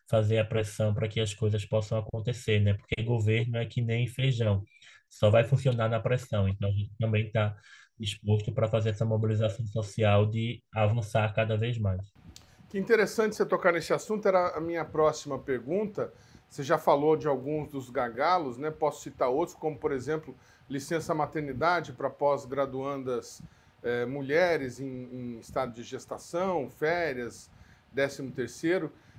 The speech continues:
Speaker 2: Eh, bom, como é que tá essa ponte de diálogo pra vocês poderem participar dessas decisões?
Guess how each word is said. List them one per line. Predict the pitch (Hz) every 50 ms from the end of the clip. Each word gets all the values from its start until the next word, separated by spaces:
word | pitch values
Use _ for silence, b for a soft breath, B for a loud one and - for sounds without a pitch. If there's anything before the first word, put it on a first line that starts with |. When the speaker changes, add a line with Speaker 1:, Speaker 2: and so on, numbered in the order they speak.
| B B -
Speaker 2:
Eh, | 139 147 151 151 151 151 151 151 147 147 143 143 143 139 135 127 - - -
bom, | 143 220 226 196 147 117 - - - -
como | - 190 170 175 190
é | 208
que | 208 - -
tá | _ - 240 254 277 262
essa | 247 233 214 196 - - 202 165
ponte | - - - 175 190 220 233 208 - - 156
de | 135 156 151
diálogo | 131 135 151 147 147 165 196 196 180 156 139 131
pra | 147 156
vocês | 156 143 139 - 170 156
poderem | - - 151 147 151 165 165 151
participar | 139 - 160 156 160 - - 160 123 - 156 156 156
dessas | 151 147 139 - - 139 123
decisões? | 123 139 135 - - 117 101 139 160 185 185 - -